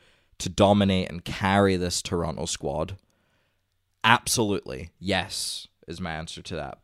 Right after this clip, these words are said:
But can he carry them to a championship? No. Not by himself, at least.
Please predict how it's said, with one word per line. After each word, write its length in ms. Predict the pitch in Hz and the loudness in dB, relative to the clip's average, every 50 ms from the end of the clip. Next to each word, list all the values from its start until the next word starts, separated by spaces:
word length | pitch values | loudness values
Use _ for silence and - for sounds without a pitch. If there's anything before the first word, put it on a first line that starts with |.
| _ - | _ 8
But 460 | 127 110 95 - _ _ - - - - - - - - - - - - _ _ _ _ | 8 8 8 6 _ _ -12 -12 -12 -12 -14 -20 -20 -20 -20 -20 -20 -20 _ _ _ _
can 360 | - - 127 113 120 123 123 | -2 4 8 8 8 8 6
he 260 | 117 101 117 117 110 - | 4 0 0 -2 -2 -2
carry 480 | - 113 113 107 107 104 101 104 98 | -2 2 4 6 6 6 6 4 4
them 380 | 90 95 92 90 87 85 85 85 - _ _ - - | 2 2 0 0 -2 -4 -6 -8 -10 _ _ -8 -2
to 180 | - 98 90 | 0 2 2
a 100 | 85 82 | 2 0
championship? 960 | - - - 110 107 110 107 - 98 92 90 90 - - - - - _ - - - _ _ _ _ _ _ _ _ _ _ _ _ _ _ _ _ _ _ _ _ _ _ _ _ _ _ - | -2 0 2 4 4 4 2 2 -2 -2 -2 -2 -4 -6 -8 -8 -10 _ -20 -20 -20 _ _ _ _ _ _ _ _ _ _ _ _ _ _ _ _ _ _ _ _ _ _ _ _ _ _ -4
No. 540 | 98 98 98 101 98 87 78 - - - - _ _ _ _ _ _ _ _ _ _ | 0 2 4 6 4 4 2 0 -8 -12 -16 _ _ _ _ _ _ _ _ _ _
Not 240 | - 104 107 107 87 | 4 6 6 6 6
by 200 | 101 107 110 104 | 6 4 4 4
himself, 600 | 98 95 90 - - - 98 90 87 80 - - | 4 4 2 2 2 2 4 4 2 2 -2 -6
at 140 | - - - | -10 -10 -10
least. 440 | 65 69 82 - - - - - | -12 -12 -10 -10 -10 -10 -10 -14